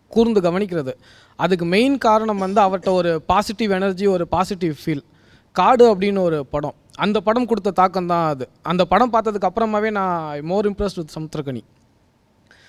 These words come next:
சமுத்திரக்கனியை என்னால நேர்ல சந்திக்க முடியுமா அப்படின்னு தெரியல. இருந்தாலும் விகடன் தியேட்டர் மூலமா நான் அவர்கிட்ட சொல்ல விரும்புற ஒரே ஒரு விஷயம்,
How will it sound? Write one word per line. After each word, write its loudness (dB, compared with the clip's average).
சமுத்திரக்கனியை 0
என்னால 2
நேர்ல 2
சந்திக்க -2
முடியுமா 0
அப்படின்னு -4
தெரியல. -2
இருந்தாலும் 0
விகடன் 0
தியேட்டர் -4
மூலமா -2
நான் -4
அவர்கிட்ட -6
சொல்ல -4
விரும்புற -4
ஒரே 4
ஒரு 6
விஷயம், -4